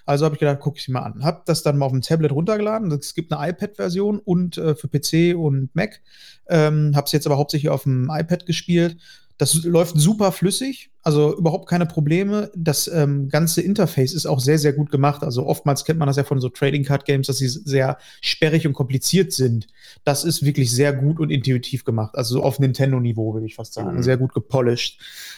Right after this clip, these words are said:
Speaker 1: Ähm, und dann, ähm, das, was ich vorhin oder gerade gesagt hab, ähm, diese Fairness bei dem ganzen Spiel. Es ist wirklich so, du kannst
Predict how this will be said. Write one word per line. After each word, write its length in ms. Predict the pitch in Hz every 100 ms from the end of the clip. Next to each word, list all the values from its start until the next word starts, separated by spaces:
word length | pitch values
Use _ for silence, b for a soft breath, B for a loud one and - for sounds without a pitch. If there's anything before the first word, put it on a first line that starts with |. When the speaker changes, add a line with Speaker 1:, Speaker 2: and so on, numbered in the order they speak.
| B
Speaker 1:
Ähm, 320 | 170 151 156 160
und 240 | 175 147
dann, 340 | 151 165 190 202
ähm, 600 | 175 170 165 165 165 151
das, 180 | 143 143
was 120 | 147
ich 120 | 143
vorhin 420 | - 151 143 175 170
oder 200 | - 135
gerade 220 | 135 151
gesagt 340 | 135 139 -
hab, 200 | 135 - -
ähm, 460 | 139 127 131 127 127
diese 240 | 127 131
Fairness 480 | - 135 139 123 -
bei 120 | -
dem 120 | 117
ganzen 220 | 117 110
Spiel. 360 | 113 - 120 113 - B B B
Es 140 | - 143
ist 180 | 156 143
wirklich 340 | 240 - 240
so, 160 | 214 220
du 120 | 160
kannst 520 | - 180 208 - -